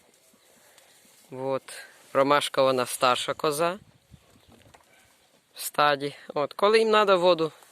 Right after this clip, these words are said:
пішли, попили. От. Надо їсти, пішли собі, поїли. І ходять тут.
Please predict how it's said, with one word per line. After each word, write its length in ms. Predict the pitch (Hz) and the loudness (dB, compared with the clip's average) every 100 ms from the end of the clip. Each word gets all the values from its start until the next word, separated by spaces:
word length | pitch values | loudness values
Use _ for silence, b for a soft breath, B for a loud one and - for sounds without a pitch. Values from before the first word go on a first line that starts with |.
| _ | _
пішли, 360 | 156 - 180 185 | -6 -2 -2 -2
попили. 520 | 135 - 170 160 156 _ b b b b b b b _ _ _ - _ _ _ - - | -2 2 2 2 -2 _ b b b b b b b _ _ _ -20 _ _ _ -20 -20
От. 280 | 123 117 - - - 143 | -16 -14 -16 -20 -8 0
Надо 260 | 156 160 | 0 2
їсти, 460 | 156 151 175 - 120 | 0 -2 -6 -8 -12
пішли 380 | - - 156 156 | -12 -8 -4 -4
собі, 240 | - 127 | -6 -10
поїли. 580 | - 127 120 156 147 139 B B B B B B - | -8 -8 -4 -4 -4 -8 B B B B B B -8
І 80 | |
ходять 420 | 160 - 123 117 - | -4 -2 -2 -4 -10
тут. 180 | 120 | -12